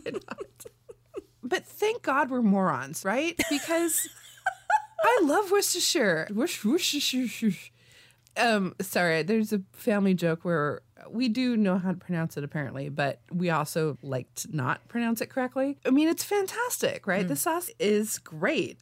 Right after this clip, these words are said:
Speaker 1: I've had a bottle in every cupboard in every house I've ever lived in since before I was born.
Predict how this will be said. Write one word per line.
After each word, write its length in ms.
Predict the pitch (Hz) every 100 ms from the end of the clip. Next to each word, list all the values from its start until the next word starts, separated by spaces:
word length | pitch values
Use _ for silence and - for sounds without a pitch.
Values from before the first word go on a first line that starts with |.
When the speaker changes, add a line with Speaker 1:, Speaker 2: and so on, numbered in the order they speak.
| -
Speaker 1:
I've 180 | 170 180
had 220 | 196 190
a 40 |
bottle 380 | 170 190 214 226
in 440 | - 180 175 160 170
every 240 | 233 269
cupboard 340 | 254 269 247 220
in 160 | 185
every 260 | 196 202 220
house 300 | 214 208 214
I've 100 | 175
ever 220 | 185 196
lived 240 | 185 180 175
in 400 | 180 175 170 170
since 320 | - 185 175 -
before 260 | 175 175 170
I 40 |
was 180 | 151 147
born. 340 | 143 - 143